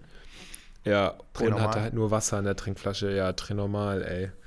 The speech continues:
Speaker 1: Einfach mal très normal grau gefahren. Aber wirklich maximal grau.
Speaker 2: Jasper, hast du, ähm,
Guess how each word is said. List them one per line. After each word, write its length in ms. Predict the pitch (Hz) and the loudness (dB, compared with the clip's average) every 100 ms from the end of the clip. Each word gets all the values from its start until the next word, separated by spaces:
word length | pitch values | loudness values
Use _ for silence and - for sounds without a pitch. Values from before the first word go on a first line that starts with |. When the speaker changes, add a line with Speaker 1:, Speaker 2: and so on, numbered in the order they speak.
| - - - - _ - - - - - - | -20 -20 -20 -20 _ -20 -20 -20 -20 -20 -8
Speaker 1:
Einfach 240 | 104 104 107 | -2 0 2
mal 180 | 104 | 0
très 280 | 95 - 117 | 0 -2 0
normal 400 | 117 110 107 107 | 2 2 2 2
grau 300 | 107 104 107 | 0 2 2
gefahren. 640 | 104 101 95 87 98 147 180 - - - | 2 -2 -4 -4 -6 -8 -12 -16 -20 -12
Aber 160 | - 107 | -6 -2
wirklich 200 | 113 104 | 0 0
maximal 580 | 110 101 - 98 92 90 | -2 -2 -4 -2 -2 -2
grau. 320 | 95 87 92 - - - | -2 -2 -2 -6 -18 -4
Speaker 2:
Jasper, 300 | 120 - 120 | -2 -2 -2
hast 220 | 123 - | -2 -4
du, 280 | 139 131 139 | -2 -2 -2
ähm, 500 | 131 113 110 107 104 | -4 -4 -4 -4 -6